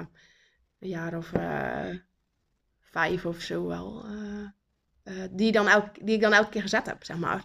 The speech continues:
En, en, en, eh, maar wel elke keer stappen in een, in een richting waarbij ik steeds trouwer werd aan mezelf. Eh, ik zegde mijn baan op.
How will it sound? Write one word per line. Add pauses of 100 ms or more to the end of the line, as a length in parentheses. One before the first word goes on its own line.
(320)
En,
en,
en,
eh, (400)
maar
wel (260)
elke
keer
stappen
in
een,
in
een
richting (160)
waarbij
ik
steeds
trouwer
werd
aan
mezelf. (320)
Eh,
ik
zegde
mijn
baan
op.